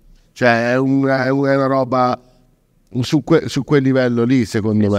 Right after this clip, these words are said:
Speaker 1: me.
Speaker 2: ma che il Napoli possa aver bisogno di migliorare in tutti i ruoli per questi sei mesi e per il futuro, questo è chiaro.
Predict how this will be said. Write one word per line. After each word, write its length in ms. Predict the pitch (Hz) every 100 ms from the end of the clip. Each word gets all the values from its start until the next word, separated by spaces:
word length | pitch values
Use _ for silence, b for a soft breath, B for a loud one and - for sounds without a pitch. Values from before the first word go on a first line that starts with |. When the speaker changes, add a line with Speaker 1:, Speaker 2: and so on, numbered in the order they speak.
| 92
Speaker 1:
me. 60 |
Speaker 2:
ma 200 | 76 71 -
che 120 | 107
il 60 | 110
Napoli 360 | 151 135 131
possa 220 | 117 123
aver 140 | 123 127
bisogno 280 | 123 120 135
di 80 | 123
migliorare 320 | 120 117 131
in 60 | 110
tutti 220 | 107 113
i 40 |
ruoli 540 | 110 113 127 135 135 - _ _
per 220 | 123 123
questi 280 | 135 135 131
sei 180 | - 117
mesi 400 | 127 110 98 104
e 100 | 113
per 140 | 104
il 100 | 110
futuro, 560 | 98 110 160 180 170 143
questo 400 | - 113 107 107
è 60 | 92
chiaro. 400 | 104 78 73